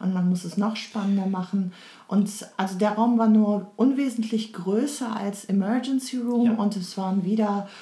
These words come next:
Speaker 1: unheimlich viele Rätsel auf kleinster Fläche.
Speaker 2: Wollen wir noch mal einmal kurz erzählen, was, äh, Doktor Spoons Aufgabe diesmal konkret war?
Speaker 1: Ja.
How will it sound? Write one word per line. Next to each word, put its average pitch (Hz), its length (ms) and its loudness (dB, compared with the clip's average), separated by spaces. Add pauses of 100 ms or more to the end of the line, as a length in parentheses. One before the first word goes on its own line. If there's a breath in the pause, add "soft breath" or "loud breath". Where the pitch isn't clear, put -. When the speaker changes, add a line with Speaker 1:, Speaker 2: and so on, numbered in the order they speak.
(400 loud breath)
Speaker 1:
unheimlich 247 840 -2
viele 226 320 -6
Rätsel 214 380 -4
auf 190 200 -4
kleinster 208 520 -4
Fläche. 214 640 -2
Speaker 2:
Wollen 123 160 -2
wir 156 80 2
noch 170 120 2
mal 147 180 -4
einmal 143 240 -10
kurz 151 240 -6
erzählen, 143 640 -8
was, - 400 -12 (100)
äh, 127 340 -10
Doktor 135 320 -10
Spoons - 800 -10
Aufgabe 123 760 -8
diesmal 131 360 -4
konkret 135 500 -4 (160)
war? 143 640 -4 (260)
Speaker 1:
Ja. 196 300 -2